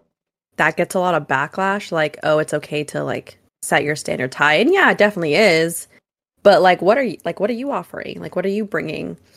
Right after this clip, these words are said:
And I think that's my issue with, like, dating nowadays, because I know what I'm bringing to the table.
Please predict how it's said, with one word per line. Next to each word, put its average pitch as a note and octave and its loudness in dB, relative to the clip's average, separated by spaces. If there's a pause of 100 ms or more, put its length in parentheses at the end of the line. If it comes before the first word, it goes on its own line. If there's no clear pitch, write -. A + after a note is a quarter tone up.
(520)
And G3+ 4
I A3 8
think C#4+ 4
that's A3+ 2
my F3 0
issue F#3+ -4
with, E3+ -6
like, D3 -4
dating D#3+ -2
nowadays, G#3 0
because G3+ -4
I A#3 4
know G3 2
what E3+ 2
I'm E3+ 0
bringing D3 -4
to - -16
the - -6
table. - -8